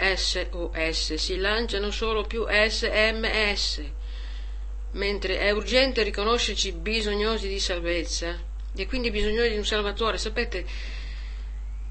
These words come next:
finché non ci riconosciamo bisognosi di salvezza, non considereremo mai Gesù come nostro Salvatore. Oggi è l'esaltazione della Santa Croce, è salito in croce.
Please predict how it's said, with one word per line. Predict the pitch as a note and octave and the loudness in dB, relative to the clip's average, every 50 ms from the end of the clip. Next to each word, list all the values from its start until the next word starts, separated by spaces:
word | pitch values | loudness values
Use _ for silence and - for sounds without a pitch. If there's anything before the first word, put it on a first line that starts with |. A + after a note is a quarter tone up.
| - - - - - - - - - - - - - - - - - - - - - - - - - - - - - - - | -6 -6 -6 -6 -6 -6 -6 -6 -6 -6 -6 -6 -6 -6 -6 -6 -6 -6 -6 -6 -6 -6 -6 -6 -6 -6 -6 -6 -6 -6 -2
finché | - - - - C4 C#4+ D4 C#4+ - D#4 D#4 D#4 D4+ | 12 12 12 12 12 12 8 6 8 10 10 10 10
non | C4+ B3+ B3+ C4 C#4+ D4 D4 C#4+ C4 A#3+ A3+ - - - - - - | 8 6 6 6 8 8 8 6 4 2 0 -2 -4 -6 -4 0 2
ci | - A#3+ A#3+ | 4 4 4
riconosciamo | A#3 A#3+ C4 B3+ - - A#3+ A#3 A3 G#3+ G#3+ - B3+ B3+ B3+ C4 B3 A3+ G#3 G3 | 4 2 0 0 0 0 2 2 4 4 2 4 6 6 6 6 6 4 2 2
bisognosi | F#3 G#3 G3+ F#3+ G3 G3 G3 G3+ G#3+ A3 A#3 A3+ G3+ F#3+ F3+ | 0 0 0 2 2 2 2 4 4 4 2 2 0 -2 -2
di | F3 G3 | -2 0
salvezza, | F#3 - - F3+ F3 E3+ F3 G3 G3+ G3 F3+ D#3 - - - - D#3+ E3 E3+ F3+ F#3 | 2 2 2 0 -2 0 0 2 2 2 2 0 -2 -4 -2 -2 0 0 0 0 0
non | F#3+ F#3+ G3 G#3+ A3+ A#3+ B3+ B3 A#3+ A3 G#3 G#3+ G#3+ A3+ A3+ A3+ | 0 0 0 2 4 6 6 6 6 4 4 2 2 2 0 -2
considereremo | - - G3+ G#3 G3+ G3+ - - G#3+ G3+ F#3+ G3 F#3+ G3 G3 G3 G#3+ A3 A3 G3+ F3 E3+ F3 F3+ | -2 -2 -2 -2 0 0 -2 -2 -2 -2 0 2 2 2 2 4 4 4 4 2 0 0 0 -2
mai | F#3 G3+ A3+ A#3+ B3 B3+ A#3 - | 0 2 2 4 4 4 2 0
Gesù | D3+ F#3 F#3 F3+ F3+ G#3 A#3 B3+ C4 | 0 0 0 0 0 0 0 0 0
come | B3+ - G#3+ G3 F3+ | 0 0 0 0 0
nostro | F3 F3+ G3 G#3+ A#3+ - - F3+ F3+ | 0 2 2 2 2 0 -2 -4 -2
Salvatore. | - - G3 G3+ A3+ A#3 G#3 F#3 F3 D3+ F3+ G#3 A#3+ A#3+ A#3 G#3+ F3 D#3+ D#3 D3+ E3 | 0 2 2 2 2 2 0 -2 -2 -2 0 0 0 0 0 0 0 -2 -2 0 0
Oggi | F#3+ A3 A#3 A3 F3+ | 0 0 0 0 0
è | F#3 | 0
l'esaltazione | F3+ F3+ F3+ F#3+ - F#3 F3+ - - A3+ A#3+ A#3+ | 0 0 -2 -2 -2 -2 -2 -2 0 0 2 2
della | A3+ G3+ F3 | 2 0 0
Santa | F3 - G3+ A3+ B3 A3+ G#3 F#3 | 0 2 2 2 0 0 -2 -2
Croce, | - - A3+ A#3 A3 G3+ - E3+ | 0 0 2 2 2 0 0 0
è | |
salito | D#3+ - G#3 F#3+ G#3+ A#3+ C4 B3+ B3+ | 0 0 0 0 0 0 0 0 0
in | B3 | 0
croce. | A3 G3+ F#3+ G3+ A3 A#3 A3+ G3 - - - E3 D#3 D3+ C#3+ | 0 0 2 2 2 2 2 0 0 0 0 0 -2 -2 -4